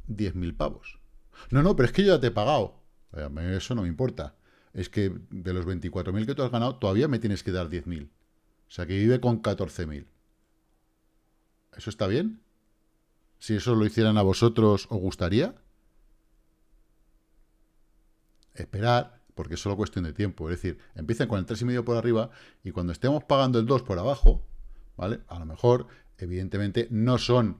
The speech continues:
diez mil de los trescientos mil, pero sí serán seis mil. Y si tú ganas veinticuatro mil y te quitan seis mil,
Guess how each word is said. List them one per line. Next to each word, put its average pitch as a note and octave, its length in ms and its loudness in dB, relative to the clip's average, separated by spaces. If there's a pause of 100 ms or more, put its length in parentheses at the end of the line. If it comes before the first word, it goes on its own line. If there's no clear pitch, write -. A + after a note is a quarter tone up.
(240)
diez G2 280 -2
mil G#2+ 260 0
de F#2+ 80 -2
los F#2+ 100 -2
trescientos F2+ 380 -6
mil, A#2+ 180 0
pero A2 160 -2
sí D#3 160 -10
serán E3+ 280 0
seis E3 200 -2
mil. G3 280 -2 (1080)
Y A2 80 -2
si A2 140 -4
tú F3 160 4
ganas G3 200 6
veinticuatro E3 600 4
mil C#3+ 320 0 (760)
y A#2+ 120 0
te A#2+ 120 2
quitan F#3 280 2
seis C#3 220 -4
mil, E3+ 380 -2